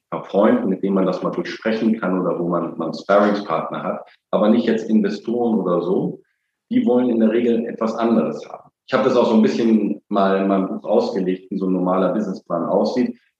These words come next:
Für dich als Startup in diesem Fall, also einmal der überlegen will, ist ein Businessplan eher sinnvoll, dass man sich mal überlegt, wo kommen meine Kunden her, wer ist das überhaupt,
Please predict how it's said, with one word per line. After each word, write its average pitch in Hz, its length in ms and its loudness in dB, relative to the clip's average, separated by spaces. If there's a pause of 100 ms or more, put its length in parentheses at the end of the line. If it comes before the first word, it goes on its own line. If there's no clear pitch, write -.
(140)
Für 113 100 2
dich - 280 2
als - 400 -4 (960)
Startup - 640 0
in 127 100 0
diesem 131 240 -2
Fall, 127 320 -4
also 95 260 -2
einmal 95 260 0
der 95 240 0
überlegen 107 500 2
will, 117 440 0 (140)
ist 110 200 -2
ein 110 80 2
Businessplan 113 840 0
eher 110 500 4
sinnvoll, 117 480 0
dass 110 180 -4
man 110 140 0
sich 107 160 -10
mal 110 80 2
überlegt, 101 440 0
wo 110 80 -2
kommen 104 220 -2
meine 90 220 0
Kunden 135 400 -4
her, 120 280 -2
wer 90 200 0
ist - 200 -4
das 123 200 -4
überhaupt, 110 720 -2